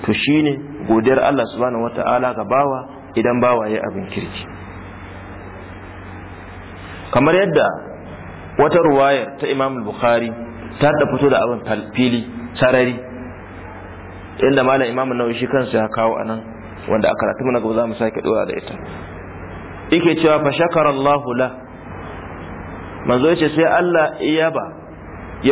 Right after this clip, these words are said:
gode masa kan wannan abin kirki da i, na kyautatawa wannan kare, na ya ɗebo masa ruwan da shi ma ya samu ya sha. "Fa ghafara la," sai ya kankare masa zunubansa, sai ya share masa laifuffukansa, ya zama da shi mai tsarki a gare shi.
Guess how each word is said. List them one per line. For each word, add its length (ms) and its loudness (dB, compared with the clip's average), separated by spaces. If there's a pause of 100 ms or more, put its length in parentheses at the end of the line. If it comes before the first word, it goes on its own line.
gode 400 6
masa 240 0
kan 240 0
wannan 240 0
abin 320 -2
kirki 400 0
da 160 2
i, 160 -6 (320)
na 100 4
kyautatawa 540 4 (160)
wannan 240 -4
kare, 400 0
na 60 0
ya 100 0
ɗebo 240 0
masa 240 -4
ruwan 180 2
da 60 -4
shi 240 -2
ma 160 2
ya 80 -2
samu 320 2
ya 80 2
sha. 200 0 (760)
"Fa 160 4
ghafara 480 4
la," 100 0 (540)
sai 160 6
ya 160 6
kankare 420 2
masa 300 -4
zunubansa, 400 -2
sai 160 4
ya 80 4
share 320 4
masa 240 -2
laifuffukansa, 680 -2 (380)
ya 80 6
zama 180 4
da 120 2
shi 180 0
mai 160 0
tsarki 400 -2 (260)
a 120 4
gare 260 4
shi. 180 -6